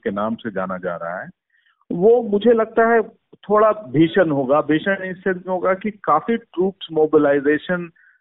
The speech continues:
Ukraine में रूस ने कर रखा है। करीब तीन लाख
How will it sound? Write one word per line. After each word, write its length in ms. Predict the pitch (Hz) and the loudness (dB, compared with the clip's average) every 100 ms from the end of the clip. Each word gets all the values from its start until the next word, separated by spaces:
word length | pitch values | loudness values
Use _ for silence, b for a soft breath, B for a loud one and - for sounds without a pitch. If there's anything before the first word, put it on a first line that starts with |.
| - | -8
Ukraine 600 | 110 139 143 156 156 170 | 0 2 2 2 2 2
में 200 | 165 160 | 4 2
रूस 380 | 135 143 151 - | 4 2 2 0
ने 100 | 147 | -4
कर 240 | 143 127 107 | 0 0 2
रखा 400 | 104 190 90 82 | 0 -2 -4 -4
है। 60 | |
करीब 260 | - 110 113 | -2 -4 -4
तीन 420 | - 135 147 139 | -4 -2 2 4
लाख 280 | 123 131 | 4 2